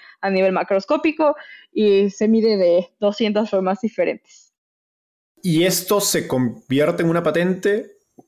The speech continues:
Speaker 2: ¿O cuál es el, digamos, el mecanismo a través del que monetizas,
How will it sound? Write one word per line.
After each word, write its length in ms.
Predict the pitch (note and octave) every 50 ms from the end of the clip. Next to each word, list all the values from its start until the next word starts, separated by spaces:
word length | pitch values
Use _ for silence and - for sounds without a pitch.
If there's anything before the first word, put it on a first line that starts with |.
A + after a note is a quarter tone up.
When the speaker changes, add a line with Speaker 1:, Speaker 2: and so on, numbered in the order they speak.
| _ _ _
Speaker 2:
¿O 320 | - - - B2 - -
cuál 280 | - - C#3+ C#3 C#3 D3
es 240 | D3+ D3 D3+ - D#3+
el, 320 | C#3 A#2+ A2 G2+ - -
digamos, 500 | A#2 A2 G#2+ G#2 G#2+ G#2 - - - _ _
el 160 | - B2 A#2+
mecanismo 360 | B2 B2 - A#2+ C3+ D3+ D#3+
a 40 | D#3
través 220 | - B2+ A#2 A2+
del 140 | C3 B2 A#2
que 100 | - A2+
monetizas, 1300 | G#2+ G#2 G#2 G2+ G2+ A2 A2+ A2 G#2 G#2 - - C#3 B2+ - - C3+ C3 C3 - - - - - _ _